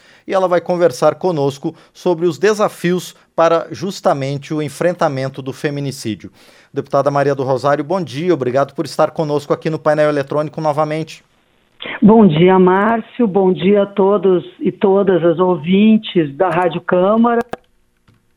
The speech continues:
Speaker 2: Em especial, um abraço às deputadas federais, porque, e às mulheres em geral, porque agora nós temos a maior bancada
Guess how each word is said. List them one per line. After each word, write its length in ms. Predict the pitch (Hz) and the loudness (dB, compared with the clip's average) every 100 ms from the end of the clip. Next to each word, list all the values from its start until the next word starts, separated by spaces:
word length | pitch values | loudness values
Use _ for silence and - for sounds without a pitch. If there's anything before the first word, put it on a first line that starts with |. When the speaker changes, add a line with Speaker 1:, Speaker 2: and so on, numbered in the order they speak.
| _ | _
Speaker 2:
Em 40 | - | -8
especial, 880 | - 240 247 214 190 190 202 208 - | -2 -2 -2 -6 -2 0 -2 -6 -8
um 120 | 202 | -4
abraço 840 | 190 170 185 202 214 220 - 220 - _ _ | -4 -2 -2 0 -2 -6 -8 -10 -12 _ _
às 260 | - 196 196 196 | -4 -2 -2 -6
deputadas 920 | 156 208 233 254 247 220 214 208 196 185 - | -2 -2 0 -6 -4 -2 -2 -2 -4 -6 -6
federais, 760 | 190 185 170 170 185 214 240 - _ _ _ _ _ _ _ _ | -2 0 2 2 2 0 -2 -8 _ _ _ _ _ _ _ _
porque, 600 | 240 240 - - 240 240 | 0 0 0 -2 2 4
e 100 | 220 | 4
às 140 | 240 233 | 4 4
mulheres 400 | 285 269 262 269 | 2 2 2 0
em 120 | 269 | -2
geral, 480 | 262 294 262 214 185 | 0 0 2 0 -2
porque 200 | - 214 | -6 -6
agora 300 | 196 196 214 | -2 -2 -2
nós 180 | 233 233 | -4 -4
temos 180 | 240 | -4
a 80 | 233 | -2
maior 360 | 226 214 196 240 | 0 2 2 0
bancada 880 | 233 247 233 202 202 226 226 190 | -2 -4 -2 -2 -2 -4 -4 -4